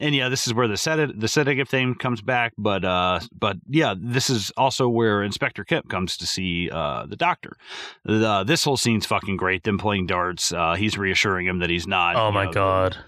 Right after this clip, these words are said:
Speaker 1: Uh, and, and I love, I, I kinda love the attitude that he has. He's like, uh, you know, "Ghouls and monsters are so passé. This is the twentieth century." He's like, "Yes, but this is Transylvania." <laughs> And he fucking throws his, misses his dart catch. Um, they said that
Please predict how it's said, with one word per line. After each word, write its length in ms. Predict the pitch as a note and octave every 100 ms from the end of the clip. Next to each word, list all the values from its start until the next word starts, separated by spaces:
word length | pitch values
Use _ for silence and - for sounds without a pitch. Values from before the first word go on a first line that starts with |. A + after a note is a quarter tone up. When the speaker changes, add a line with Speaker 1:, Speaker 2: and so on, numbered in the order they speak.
| _ _ -
Speaker 1:
Uh, 260 | F2 D#2+ D2
and, 120 | F3+ -
and 160 | F3+
I 80 | F3+
love, 260 | D#3 G#3 -
I, 280 | B2+ D3 C#3+
I 80 | D#3
kinda 240 | E3+ C3
love 240 | A#2+ C#3
the 80 | A2
attitude 420 | A2 C3 - G#2+
that 140 | F#2 F2+
he 100 | F#2+
has. 300 | F#2 F2+ E2+
He's 200 | F#2+ F2+
like, 240 | F2+ E2+ F#2
uh, 400 | F2 D#2+ D#2 D#2 -
you 100 | F#2+
know, 220 | G2+ F2+
"Ghouls 420 | F2+ G#3+ B3 C#3+ G#2+
and 100 | G#2
monsters 580 | F3+ A#3+ - F#2+ E2 F#2
are 220 | F#2 F2+
so 200 | - C#3
passé. 460 | B2+ A#2+ - - G#2+
This 160 | G2+
is 60 | G#2+
the 80 | G#2
twentieth 340 | E3 D3 C#3+
century." 300 | G#3 G#3 G2+
He's 100 | F2+
like, 140 | F#2
"Yes, 220 | D3 E3 -
but 140 | G2 -
this 180 | F#2+
is 160 | G2 F#2 - _
Transylvania." 720 | _ F2+ F#2+ - D#4+ D4+ G#3 -
<laughs> 60 | F#3+
And 140 | F#3+
he 120 | A#3
fucking 320 | - A#3 G3+
throws 320 | D3+ C#3 D3 C#3
his, 260 | B2+ - E3 - - D#4 C#3+
misses 320 | D#3 - C3+
his 160 | B2+ -
dart 260 | G#2+ A#2+
catch. 240 | C3+ C3 -
Um, 460 | A#2 G2+ G2 F#2+ - _ _ - - -
they 140 | C#3+ D3+
said 220 | D#3+ B2+
that 160 | A2+